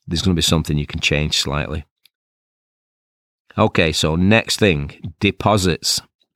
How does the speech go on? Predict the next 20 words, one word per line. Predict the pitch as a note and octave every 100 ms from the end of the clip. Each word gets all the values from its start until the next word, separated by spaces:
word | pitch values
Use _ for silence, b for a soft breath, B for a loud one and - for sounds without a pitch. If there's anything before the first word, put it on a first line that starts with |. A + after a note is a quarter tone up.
| _
When | - A#2 B2+
you're | C#3 C3
starting | - C3+ B2 A2+ G2+
out | D#2+ D#2+ _ _ _ _
and | F#2+ F#2
you | D#2+
get | G2+ E2+
a | F2+
booking | G2+ - F2 F2
for | - D#2+
a |
photo | - F#2 -
shoot, | E2 - D2+ E2
you | C#2+
probably | - - G#2 F2+ E2+
didn't | D#2+ F2 F2 D#2+
ask | D#2+ E2+ -
for | D#2+
a | E2
deposit. | D#2+ - D#2 D2 -